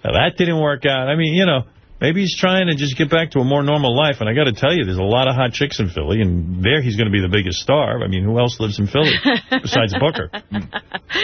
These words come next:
Speaker 2: He and
Speaker 1: Uh,
Speaker 2: Booker.
Speaker 1: him, Booker, and, and Alicia. Uh, uh,
Speaker 2: <laughs> That's the, uh, Society of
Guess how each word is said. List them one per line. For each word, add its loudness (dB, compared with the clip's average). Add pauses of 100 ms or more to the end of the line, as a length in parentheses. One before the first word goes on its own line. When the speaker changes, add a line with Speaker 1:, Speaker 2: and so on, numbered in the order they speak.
(140)
Speaker 2:
He 2
and 2
Speaker 1:
Uh, 4
Speaker 2:
Booker. -2 (320)
Speaker 1:
him, 2
Booker, 2
and, 0
and 0
Alicia. 2
Uh, 0
uh, 2 (380)
Speaker 2:
<laughs> -4
That's 0
the, 2
uh, 2
Society 2
of 0